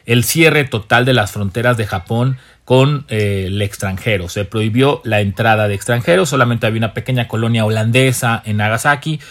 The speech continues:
pero se prohibió, se prohibió la entrada de extranjeros, se prohibió el comercio con los extranjeros. Ahí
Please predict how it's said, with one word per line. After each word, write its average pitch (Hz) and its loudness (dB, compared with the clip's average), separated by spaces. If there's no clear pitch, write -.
pero 151 6
se 123 -2
prohibió, 110 0
se 110 -6
prohibió 110 -2
la 113 0
entrada 104 0
de 107 0
extranjeros, 131 2
se 127 -2
prohibió 107 -2
el 98 -4
comercio 151 0
con 139 -4
los 123 -2
extranjeros. 127 -2
Ahí 131 2